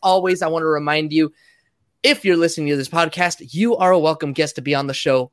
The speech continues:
We're here to share our imperfect stories, and I want to get as many voices as possible to speak here because I know that the more stories we hear, the more others will see us in themselves, and the more representation we have,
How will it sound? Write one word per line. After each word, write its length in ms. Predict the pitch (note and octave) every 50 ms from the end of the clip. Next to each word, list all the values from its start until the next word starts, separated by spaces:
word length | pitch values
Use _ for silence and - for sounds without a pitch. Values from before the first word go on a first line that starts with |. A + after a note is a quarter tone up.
| _
We're 280 | - C#3 F3 A#3 B3 A#3
here 260 | G3+ - G#3 G#3 G3
to 80 | F#3 E3+
share 360 | - - F3+ F3+ F3 F3+ F3+ -
our 260 | E3+ E3 E3 E3 E3 -
imperfect 520 | G3+ G#3+ G#3+ G3+ - F3+ D#3+ - B2 -
stories, 420 | - - F3+ F3 F3 F3 F3+ F3+ -
and 80 | E3+
I 60 | F3+
want 120 | F#3+ G3+ G3+
to 100 | F#3 -
get 100 | G3+ G3
as 140 | F#3 D#3 D3
many 340 | E3 F3 G3 G#3 G#3 G#3 G3+
voices 380 | E3 E3+ F#3 F#3 F3+ F#3 D#3+
as 120 | D3 C#3+ D3
possible 420 | - F3+ F#3 F3+ F3+ F3+ F3 F3 E3
to 80 | E3
speak 320 | - - - A3+ A3 G#3+ -
here 100 | A#3 G#3
because 240 | G#3 - G#3 G3+ - -
I 80 | G#3+
know 340 | G#3+ A3 A#3+ A#3+ G3 C#3 A#2+ - - - - - _
that 140 | F#3+ G3 -
the 60 | F3+
more 320 | D#3+ D#3+ F3 G3+ G#3 G#3+
stories 400 | G3+ - - G3+ G3+ G3 G3 F3
we 120 | D#3 D#3 D3
hear, 360 | C#3 - G3+ G3+ G3+ G#3 G#3 - - - _
the 80 | D3+ E3
more 320 | F3 F3+ G3+ A3 A#3 A3 -
others 300 | G3 G3 F#3+ F#3+ E3+ D#3+
will 80 | D3
see 220 | C3+ - - C#3+ C#3
us 140 | C#3 - -
in 100 | B2 B2
themselves, 520 | B2 A#2+ - - F#3+ F#3+ G3+ G3+ G3+ - - - - _
and 120 | F3 F3+
the 60 | F3 E3
more 180 | F#3 G#3 G#3+
representation 760 | G#3+ G#3+ G#3 - F#3 E3 E3+ E3 - - D#4 D4 - - C4+
we 100 | C4+ C#4
have, 320 | B3 B3+ C4+ C4 C4 A#3